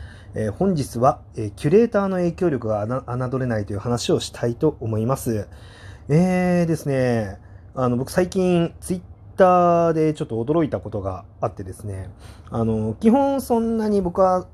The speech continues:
あ、積極的に情報を取りに行くタイプの使い方をTwitter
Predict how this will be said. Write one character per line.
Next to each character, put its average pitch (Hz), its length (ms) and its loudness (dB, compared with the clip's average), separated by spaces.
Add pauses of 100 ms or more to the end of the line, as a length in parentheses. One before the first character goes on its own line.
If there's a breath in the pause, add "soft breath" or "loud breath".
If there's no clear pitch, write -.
(120)
あ、 - 120 -12 (160)
積 170 180 -6
極 175 160 0
的 165 140 -10
に 156 160 0
情 151 180 2
報 165 140 0
を 160 80 2
取 160 180 -2
り - 20 0
に 131 60 -2
行 113 120 -4
く - 40 -16
タ 120 140 0
イ 117 80 0
プ 117 100 -6
の 101 220 -6 (180)
使 - 220 0
い 120 80 2
方 120 280 0
を 113 120 0
Twitter - 560 -4